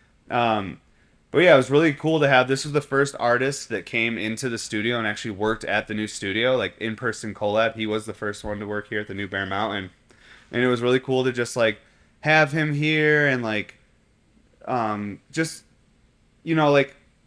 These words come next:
this is, like, my house that I built kind of thing. And, like,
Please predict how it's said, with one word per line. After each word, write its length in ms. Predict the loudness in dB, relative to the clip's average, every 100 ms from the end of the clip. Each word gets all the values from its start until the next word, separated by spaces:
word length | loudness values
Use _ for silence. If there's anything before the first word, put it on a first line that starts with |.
| -6
this 200 | -6 -4
is, 120 | -2
like, 120 | -2
my 200 | 0 -2
house 420 | 0 2 0 -2
that 140 | -4 0
I 100 | 0
built 320 | -2 -4 -4
kind 220 | -4 -6
of 60 | -4
thing. 280 | -6 -4 -4
And, 80 |
like, 180 | -6 -6